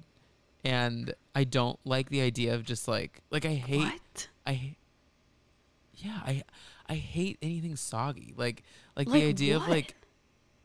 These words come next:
Speaker 1: like, cereal. I hate cereal that's sitting too long. The idea of people
Speaker 2: Who
Speaker 1: drinking
Speaker 2: eats
Speaker 1: cere-
Speaker 2: cereal?
Speaker 1: Everyone? What do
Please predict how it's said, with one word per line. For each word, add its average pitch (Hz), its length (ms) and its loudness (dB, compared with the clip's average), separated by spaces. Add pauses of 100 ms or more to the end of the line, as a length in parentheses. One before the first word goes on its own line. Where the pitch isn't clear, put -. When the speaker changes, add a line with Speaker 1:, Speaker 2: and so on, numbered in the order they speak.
(320)
Speaker 1:
like, 139 520 2 (100)
cereal. 127 680 2
I 123 80 0
hate 120 520 -2
cereal 127 420 0
that's 120 200 -6
sitting 117 320 -2
too 127 160 -4
long. 117 400 0
The 131 120 2
idea 135 200 2
of 139 60 -4
people 175 180 0
Speaker 2:
Who 285 100 2
Speaker 1:
drinking 320 300 2
Speaker 2:
eats - 80 -6
Speaker 1:
cere- 269 300 -2
Speaker 2:
cereal? 196 580 2 (2250)
Speaker 1:
Everyone? 156 420 -8
What 302 80 -6
do 220 280 2